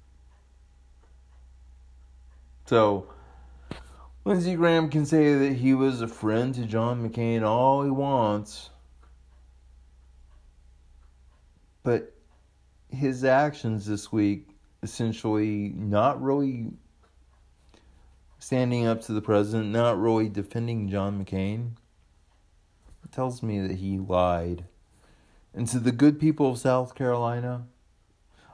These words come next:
I know that Lindsey Graham is up for re-election next year. I know this is a tall order.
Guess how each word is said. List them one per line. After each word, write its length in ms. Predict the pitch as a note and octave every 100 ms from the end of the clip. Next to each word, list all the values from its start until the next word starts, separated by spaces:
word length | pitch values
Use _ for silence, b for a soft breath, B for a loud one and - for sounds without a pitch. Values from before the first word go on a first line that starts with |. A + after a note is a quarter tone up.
| -
I 220 | G#2+ A#2+
know 260 | A#2 A#2
that 340 | A2 G#2 G#2 - - _ _ _ _ -
Lindsey 320 | A2 G2+ G2+
Graham 680 | G2+ G2+ G2 G2 F#2+ F#2 F2 _ _
is 160 | G2 F#2+
up 160 | F#2
for 140 | G#2 F#2
re-election 580 | F#2 F#2 F2+ F2+ F#2
next 260 | F2+ F2 -
year. 220 | E2+ E2+ F2 _ _ b b b -
I 80 | B2
know 200 | A2 G#2+
this 180 | F2+ G2
is 180 | F#2+
a 80 | F#2
tall 240 | - F#2+ F#2
order. 460 | F#2+ F#2 F2+ F2